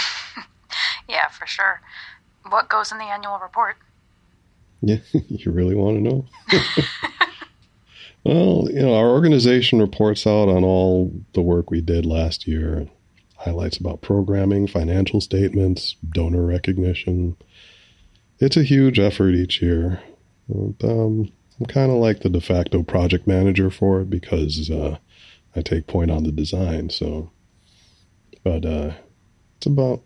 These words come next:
Speaker 2: wrangling information and data from, like, six different departments and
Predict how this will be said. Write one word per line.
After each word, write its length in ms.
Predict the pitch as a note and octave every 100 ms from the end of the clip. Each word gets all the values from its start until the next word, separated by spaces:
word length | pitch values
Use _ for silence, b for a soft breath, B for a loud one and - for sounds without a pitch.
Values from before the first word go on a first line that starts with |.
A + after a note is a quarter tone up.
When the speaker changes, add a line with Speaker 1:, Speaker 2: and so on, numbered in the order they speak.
| _ _ -
Speaker 2:
wrangling 600 | F#2 F2 F2 F2+ F2+ F2
information 800 | F2 E2+ F2+ F2 E2+ E2+ F2+ E2+
and 420 | D2+ D#2 D#2 D#2+
data 300 | E2+ D#2+ D#2+
from, 200 | - D#2+
like, 180 | D2+ D2+
six 280 | - E2 -
different 340 | E2+ - D#2+
departments 720 | - - - - - E2+ D2+ -
and 280 | D#2 C#2+